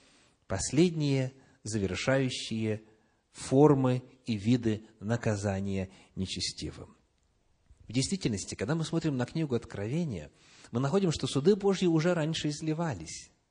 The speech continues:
Они уже пророчески были представлены. И главным образом они сосредоточены в отрывке, который рассказывает о семи трубах.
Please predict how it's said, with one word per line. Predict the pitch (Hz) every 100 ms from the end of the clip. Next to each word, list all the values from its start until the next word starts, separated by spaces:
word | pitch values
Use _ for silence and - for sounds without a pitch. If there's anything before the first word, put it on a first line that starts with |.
| _ _ _ _ _ _ _ _ - - -
Они | 113 131
уже | 147 151 151 147 143 -
пророчески | - 135 202 220 - -
были | 123 156
представлены. | 160 170 - - 202 151 101 82 76 - - _ _ _ _ _ _ -
И | 113
главным | 104 240 233 196
образом | 151 131 120
они | 110 131
сосредоточены | 127 127 110 107 113 202 202 151 131 123 107 - - - _ _ -
в | 113
отрывке, | - 165 214 233 - 165
который | 151 143 147
рассказывает | 131 120 - 165 156 -
о | 139
семи | - 120 131 135
трубах. | - 143 147 120 - - - -